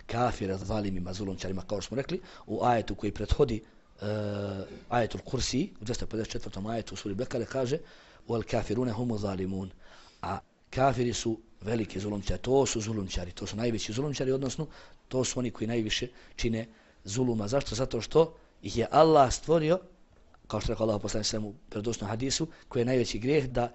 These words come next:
obožavaš mimo Allaha nekog drugog, a on te je stvorio.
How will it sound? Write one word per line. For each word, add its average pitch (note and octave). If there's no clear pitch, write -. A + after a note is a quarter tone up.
obožavaš C3
mimo B2
Allaha A#2+
nekog A#2
drugog, D#3+
a B2
on A2+
te G#2
je F#2+
stvorio. -